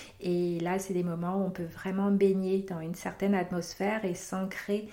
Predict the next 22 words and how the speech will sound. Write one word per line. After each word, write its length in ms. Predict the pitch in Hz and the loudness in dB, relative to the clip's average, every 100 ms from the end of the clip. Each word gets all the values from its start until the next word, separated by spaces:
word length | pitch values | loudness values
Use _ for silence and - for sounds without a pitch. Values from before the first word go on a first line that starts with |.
| - - - | -16 -12 -4
dans 220 | 185 180 | 0 0
une 260 | 175 180 190 | 0 -2 -2
pratique. 640 | - 170 - 170 - 180 170 - - - | -4 -6 -6 -12 -10 -10 -10 -12 -12 -4
Et 80 | 175 | 0
donc, 220 | 196 214 | 2 0
quand 360 | 202 190 - 190 | -2 -4 -4 -4
on, 460 | 170 160 175 233 - | -2 -2 -4 -6 -2
quand 260 | 233 240 | -2 2
on 80 | 226 | 2
assiste 420 | 190 190 233 240 | 2 0 -6 -4
à 100 | 220 | -2
ce 280 | 196 - 185 | -2 0 -2
genre 320 | 165 190 202 190 | 0 0 0 -2
d'événement, 680 | 180 190 185 170 170 185 233 | 0 0 0 -4 -2 -2 -2
en 60 | 180 | -2
général, 560 | 185 180 175 202 214 202 | -2 -2 -2 -2 0 0
on, 360 | 175 - - | -2 -6 -10
on 40 | 175 | -6
ramène 420 | - 196 220 226 | 0 2 4 4
chez 220 | - 202 | 2 -2
soi 340 | 196 - 196 | -2 -2 -2
vraiment 380 | 196 185 175 175 | -2 -2 -2 -4